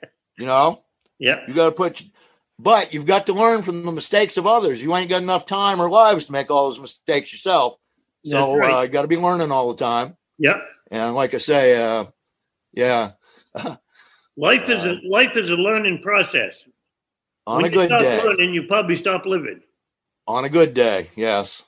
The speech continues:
Speaker 2: Yeah.
Speaker 1: Yeah.
Speaker 2: Yeah.
Speaker 1: Leroy, I like to say I'm smarter than wood on a good day, you know?
Speaker 2: <laughs>
Speaker 1: And you've had to grow up to be smarter than a lobster.
Speaker 2: Well, yeah, you gotta figure out, you know, it takes a long time to, to, uh,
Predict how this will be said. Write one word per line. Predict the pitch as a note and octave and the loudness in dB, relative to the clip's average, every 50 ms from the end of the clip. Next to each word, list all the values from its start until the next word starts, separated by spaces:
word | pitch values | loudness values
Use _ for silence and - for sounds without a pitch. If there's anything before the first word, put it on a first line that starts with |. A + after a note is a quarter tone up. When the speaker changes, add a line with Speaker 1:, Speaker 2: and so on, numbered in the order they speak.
| _ - | _ -2
Speaker 2:
Yeah. | A2+ A2 A#2+ - - - _ _ _ _ _ _ _ _ _ _ _ _ _ _ | -2 -2 -2 -4 -10 -20 _ _ _ _ _ _ _ _ _ _ _ _ _ _
Speaker 1:
Yeah. | F#2 G#2+ A2 G#2+ G#2+ - _ _ _ _ _ _ _ _ - | -6 -4 -4 -4 -6 -8 _ _ _ _ _ _ _ _ -14
Speaker 2:
Yeah. | A2+ A2+ A#2 - - _ _ | -12 -12 -12 -14 -18 _ _
Speaker 1:
Leroy, | D3 E3 F#3 F3+ F3+ E3+ | -2 0 2 2 4 4
I | F3 F#3 G#3 | 2 2 4
like | A3+ A3+ G#3 - | 2 2 0 0
to | - D#3 | -8 -10
say | - G3+ F#3+ F#3 F3+ | -6 -4 -2 0 0
I'm | F3+ F3+ E3 | -2 -2 -6
smarter | - - F#3+ F#3+ G3 F#3+ F#3+ F#3 | -8 -4 -2 0 0 0 0 -2
than | F3 F3+ E3+ | -2 -2 0
wood | F#3+ G3 G3+ F3+ | 2 2 2 2
on | E3 D3 C#3+ | 0 -2 -2
a | B2+ | -2
good | C3 D3 C3+ B2 A#2+ | -4 -4 -4 -2 -2
day, | B2 B2+ A#2+ G#2+ F#2 D#2+ - _ _ _ _ _ - F4+ - - - | -2 0 0 -2 -4 -8 -12 _ _ _ _ _ -20 -20 -20 -10 -6
you | - - | -4 -2
know? | A#3+ A#3+ - C#3 D3 - | 0 2 0 0 0 -2
Speaker 2:
<laughs> | - - - - - - - - F3+ - - - | -10 -12 -6 -8 -8 -8 -6 -10 -10 -10 -8 -8
Speaker 1:
And | C3+ C#3+ | -4 0
you've | E3 G#3+ A3+ A3 | 0 0 4 4
had | A3+ G#3+ G#3 F#3+ | 4 4 4 2
to | E3 | 2
grow | D#3 F3+ F#3 F#3 | 2 4 4 4
up | F3+ - | 2 0
to | D#3 | -2
be | D#3+ F3+ F3 | -2 -2 -2
smarter | - D3 E3 F3+ F#3 F3+ F3+ | 0 4 4 4 4 4 0
than | E3+ F3 | -2 -2
a | F3 | 2
lobster. | F#3 G#3 G3+ F#3+ C#3 - - - A#2 E2+ - - _ _ _ _ _ _ _ _ | 4 4 4 4 2 -2 -8 -8 -8 -10 -10 -16 _ _ _ _ _ _ _ _
Speaker 2:
Well, | E3 C3+ C#3+ G#3 C4 B3 - - - - | -2 0 0 0 0 -2 -6 -10 -14 -18
yeah, | - E3+ E3+ G#3+ B3 | -4 0 2 2 2
you | G#3 F3 | 2 2
gotta | F3+ A#3+ A#3+ A#3+ | 2 2 2 2
figure | A#3+ B3 A#3 A3+ A#3+ B3 | -2 -4 -4 0 2 2
out, | B3 - - - - - _ - | 2 2 -2 -8 -14 -20 _ -14
you | - F#3+ G3 A#3 | -2 0 2 2
know, | B3+ G#3+ F#3+ G3 E3 - - _ _ _ _ _ _ | 2 0 0 -2 -6 -10 -18 _ _ _ _ _ _
it | - - - | -8 -4 0
takes | G#3+ A3+ B3 - - G3 | 2 0 0 0 -4 -6
a | F3+ | -4
long | F3+ G#3+ A#3+ B3 A3+ F#3+ | -2 0 0 -2 -2 -2
time | E3+ A3 C#4 C#4 B3+ A3 F3+ | -4 -2 0 0 0 0 -2
to, | D3 C#3 A#2+ A#2 - _ - - _ _ _ _ | -4 -6 -6 -8 -16 _ -20 -20 _ _ _ _
to, | - D3 C#3 C3 B2+ B2 | -10 -8 -8 -6 -4 -4
uh, | B2 A2+ | -4 -4